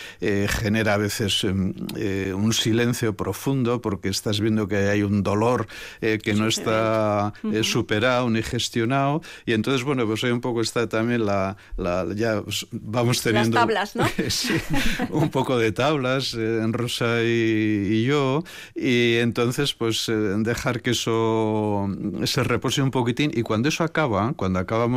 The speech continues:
Speaker 1: el, duran una hora y media, y además es, es muy estricto con esto, se avisa un poquito antes, y cuando se acaba, pues entonces, pe-, a nivel personal, pues se le indica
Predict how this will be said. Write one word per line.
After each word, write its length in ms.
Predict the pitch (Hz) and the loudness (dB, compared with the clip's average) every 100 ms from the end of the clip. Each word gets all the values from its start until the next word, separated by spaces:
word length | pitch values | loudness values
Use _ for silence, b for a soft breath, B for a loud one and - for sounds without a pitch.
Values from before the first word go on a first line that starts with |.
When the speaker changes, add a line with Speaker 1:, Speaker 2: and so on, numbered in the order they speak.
| 117 - | 0 0
Speaker 1:
el, 320 | 110 107 101 | 0 0 0
duran 280 | 131 139 147 | 0 2 2
una 180 | 147 127 | 2 2
hora 160 | 113 | 2
y 80 | 95 | 0
media, 380 | 85 82 98 85 | -2 -4 -8 -6
y 60 | 95 | -2
además 420 | 104 98 117 - | 2 2 2 0
es, 200 | 98 - | 0 0
es 180 | 104 104 | 0 2
muy 180 | 104 98 | 2 2
estricto 500 | 95 156 156 110 90 | 0 -2 -2 -2 -4
con 160 | 90 | -2
esto, 220 | 87 - - | -4 -4 -4
se 120 | - | -2
avisa 260 | 98 95 | -2 0
un 80 | 98 | 0
poquito 380 | 92 90 87 120 | 0 -4 -2 0
antes, 380 | 151 151 160 - B B | 0 0 0 -2 B B
y 20 | |
cuando 220 | 117 117 | 0 2
se 120 | 135 139 | 2 0
acaba, 320 | 139 147 156 | 2 0 0
pues 180 | 107 101 | -4 -4
entonces, 580 | 92 104 98 120 117 B B - | -4 -4 -2 -2 -2 B B -8
pe-, 120 | - - | -4 0
a 80 | 110 | 2
nivel 280 | 107 113 110 | 2 2 0
personal, 600 | 117 - 117 113 113 131 | -2 0 0 0 0 -2
pues 280 | 107 98 | -2 -2
se 120 | - 87 | -2 -2
le 200 | 87 90 | -2 -2
indica 560 | 98 107 113 113 131 | 0 0 0 0 -2